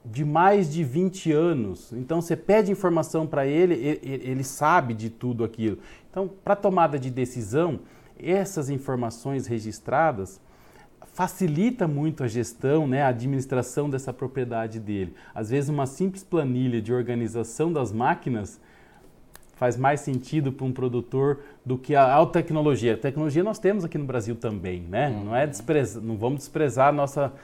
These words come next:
Speaker 1: nossa capacidade.
Speaker 2: Sim.
Speaker 1: O Brasil é um grande produtor, também um grande player nesse segmento, né?
Speaker 2: Sim.
Speaker 1: Então, as viagens proporcionam, que é o que a gente chama do intercâmbio de conhecimento, né?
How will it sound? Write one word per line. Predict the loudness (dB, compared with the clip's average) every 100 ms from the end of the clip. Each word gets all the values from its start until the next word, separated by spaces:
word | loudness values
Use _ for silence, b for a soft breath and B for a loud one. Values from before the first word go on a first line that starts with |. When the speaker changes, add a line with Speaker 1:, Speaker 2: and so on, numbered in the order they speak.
| B B
Speaker 1:
nossa | -2 0 -2
capacidade. | -2 0 0 2 4 4 4
Speaker 2:
Sim. |
Speaker 1:
O |
Brasil | -2 -4 -2 0
é |
um | 0
grande | 0 0 0
produtor, | -2 -4 -2 -2 -4
também | -6 -6 -4 -4
um |
grande | -2 -2 -2
player | -4 4 6 6 2
nesse | -2 -4
segmento, | -4 -2 -4 -4 -8 -10
né? | -10 -12 -20
Speaker 2:
Sim. | -14 -12 -12 -14 -14
Speaker 1:
Então, | -4 0
as | 2 4
viagens | 6 6 4
proporcionam, | 2 2 4 4 4 4 6 8 6 0
que | 0
é | 2
o |
que | 2
a | 0
gente | 0
chama | -2 0 0
do | 0 -2
intercâmbio | 2 4 4 2 4 4 4
de | -2 -4
conhecimento, | -2 -2 -2 -4 -2 0 -2 -4
né? | -6 -6